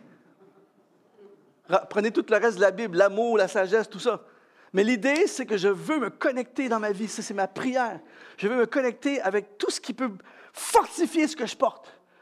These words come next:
tout ce qui peut amener à l'existence ce que je porte. Et surtout, ne pas tuer ce qui est en moi, ce que le Saint-Esprit nourrit en moi.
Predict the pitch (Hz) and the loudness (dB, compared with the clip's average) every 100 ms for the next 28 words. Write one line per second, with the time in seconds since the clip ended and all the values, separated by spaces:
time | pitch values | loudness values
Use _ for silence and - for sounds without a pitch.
0 | _ - 349 - - 311 294 254 277 320 | _ 0 0 0 -2 4 4 2 2 4
1 | 262 233 196 226 - 294 254 - 220 202 | 4 0 -4 -2 2 2 2 -2 -2 -2
2 | 202 185 - - _ _ - 190 - 311 | -4 -8 -10 -20 _ _ -2 0 0 -4
3 | 311 359 294 214 - 269 - - 294 302 | 0 0 2 0 -2 -2 -4 -6 -2 0
4 | 254 - - _ _ _ _ _ - - | -2 -8 -20 _ _ _ _ _ -10 -6
5 | 214 185 185 190 190 - 180 170 - 294 | -4 -2 -2 -2 -2 -2 -2 -2 -4 -4
6 | 233 202 - 240 233 240 254 185 254 247 | -2 -4 -4 -2 0 0 -2 -2 -2 -2
7 | 190 190 190 | -2 -4 -6